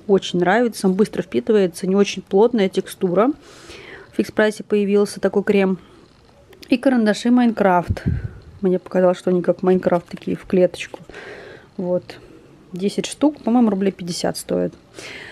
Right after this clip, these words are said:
Из декора свечи взяла. У меня как раз подсвечник такой есть, металлический, красивый.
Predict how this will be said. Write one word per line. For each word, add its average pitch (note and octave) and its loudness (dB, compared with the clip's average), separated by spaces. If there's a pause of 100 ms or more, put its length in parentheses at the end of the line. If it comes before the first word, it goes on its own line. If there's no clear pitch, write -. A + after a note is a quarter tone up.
(140)
Из B3 4
декора C4+ 2
свечи D#4 0
взяла. C#4+ 6
У - 6
меня B3 4
как - -8
раз A3 -2
подсвечник A#3 -2
такой A3+ 0
есть, G3+ 0
металлический, G3 0
красивый. E3+ 0